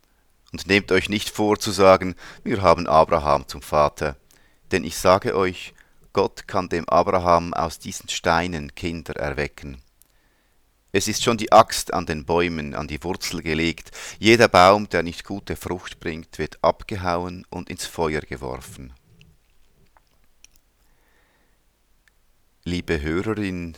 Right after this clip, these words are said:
lieber Hörer, scheinbar hat Johannes der Täufer eine regelrechte Massenbewegung ausgelöst damals.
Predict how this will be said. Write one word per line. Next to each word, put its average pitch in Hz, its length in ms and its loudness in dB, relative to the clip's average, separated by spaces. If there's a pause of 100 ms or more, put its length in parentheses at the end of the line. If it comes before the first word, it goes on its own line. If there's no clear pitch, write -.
(120)
lieber 76 320 -14
Hörer, 85 380 -6 (840)
scheinbar 120 480 4
hat 104 180 2
Johannes 101 380 2
der - 160 -2
Täufer 98 580 -2
eine 85 380 0
regelrechte 92 580 0
Massenbewegung 82 1040 -2
ausgelöst 73 800 -6
damals. 71 640 -6